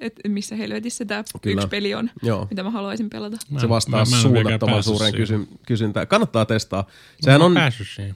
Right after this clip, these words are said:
Speaker 2: se on betassa mun mielestä vielä.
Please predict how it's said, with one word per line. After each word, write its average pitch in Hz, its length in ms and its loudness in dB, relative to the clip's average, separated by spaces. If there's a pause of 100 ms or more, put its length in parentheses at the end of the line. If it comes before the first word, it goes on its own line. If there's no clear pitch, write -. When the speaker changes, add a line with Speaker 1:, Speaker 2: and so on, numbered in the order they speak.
(120)
Speaker 2:
se - 160 -4
on 127 120 0
betassa 104 880 0 (640)
mun 104 220 -2
mielestä 92 300 -6
vielä. 101 340 -2